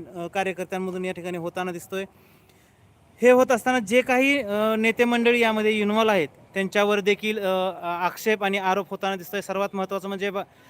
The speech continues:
अ, लोकनेते शरदचंद्रजी पवार साहेबांचं गाव म्हणून ओळख असलेलं हे माळेगाव.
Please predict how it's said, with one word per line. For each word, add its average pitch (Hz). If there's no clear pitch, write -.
अ, 190
लोकनेते 208
शरदचंद्रजी 208
पवार 202
साहेबांचं 202
गाव 190
म्हणून 190
ओळख 214
असलेलं 202
हे 196
माळेगाव. 196